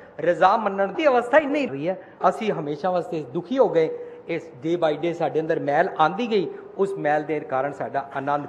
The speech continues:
ਖੋ ਗਿਆ। ਸਾਨੂੰ ਦੁੱਖਾਂ ਨੇ ਘੇਰ ਲਿਆ। ਕਿਹਨਾਂ ਨੇ? ਵਿਕਾਰਾਂ ਦੇ ਕਾਰਨ, ਜੋ ਸਾਡੇ ਨਾਲ ਮਿਸਹੈਪਨਿੰਗਸ day to day life ਵਿੱਚ,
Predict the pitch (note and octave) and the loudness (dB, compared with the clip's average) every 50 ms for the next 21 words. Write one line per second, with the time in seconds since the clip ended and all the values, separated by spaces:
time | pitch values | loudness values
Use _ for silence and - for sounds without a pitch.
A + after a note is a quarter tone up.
0 | - - C3+ C3+ C3+ D3+ - D3+ - - - - - - - - - - - F#3 | -8 -6 -6 -4 -2 -2 -2 -2 -2 -8 -14 -18 -20 -20 -20 -20 -14 0 2 2
1 | E3 D3 D3 D#3 F3+ G3 G3 F#3+ F#3+ - - - - - - C3 B2 - F#3+ F#3+ | 2 2 0 -2 -4 -2 -2 -2 -4 -6 -12 -16 -20 -18 -18 -18 -4 -2 -2 -2
2 | G3 - F#3+ F#3+ F#3+ F#3+ F#3 F3+ F3 - D#3 C#3 B2+ A#2+ B2 B2+ B2+ B2 B2 - | -2 -2 0 0 0 0 0 -2 -4 -4 -4 -4 -4 -4 -6 -6 -6 -8 -8 -6
3 | - E3 E3 E3+ F3 F3 F3+ F3 E3+ - - - - - - A#2 A2 A#2 D3+ F3 | -6 -2 0 0 0 0 0 -4 -4 -6 -14 -18 -20 -20 -20 -18 -8 -4 -4 -4
4 | E3+ - G3 F3+ F3+ F#3 G3 G3+ G3+ F#3 E3 E3+ D#3 - D3+ C#3+ C#3+ C#3+ D3+ D3 | 2 6 6 8 8 8 6 6 4 2 0 -2 -2 0 2 2 2 2 0 -2
5 | C#3 D#3 D#3 D3 - D3 B2+ B2+ C3 C#3+ C#3+ C3+ C3 C#3 D#3+ D#3+ - - C#3+ B2+ | -2 -4 -4 0 0 -2 -2 -2 -2 -2 -2 -2 -2 -4 -4 -6 -2 -2 -2 -2
6 | - - C#3+ D#3 D3+ C#3 - D3 C3 C#3+ D3 D3+ D3+ - D#3+ C#3+ C#3+ D3 D3 C#3+ | -2 -4 -8 -8 -8 -8 -12 -10 -6 -4 -2 -2 -2 -4 -6 -4 -2 -2 -2 -2
7 | C3+ B2+ C3+ C#3+ - F3+ F3+ - - | -2 -2 -2 -2 -2 -4 -4 -4 -8